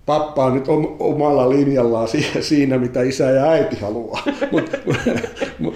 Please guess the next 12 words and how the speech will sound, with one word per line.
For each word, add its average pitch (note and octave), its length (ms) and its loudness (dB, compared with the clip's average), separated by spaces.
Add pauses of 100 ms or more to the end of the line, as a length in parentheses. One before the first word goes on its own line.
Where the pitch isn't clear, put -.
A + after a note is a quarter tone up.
(140)
mutta, D#3+ 400 0
mutta D#3+ 380 0
tota C#3+ 240 2
noin, D3 340 2
niin, C#3 260 2 (400)
niin, C#3 360 -2
niin, C3 280 -2 (280)
äh, B2 140 -16 (840)
kyllä, D#3 400 4 (220)
kyllä D#3 300 4
se D3+ 340 0 (220)
siis, - 460 -4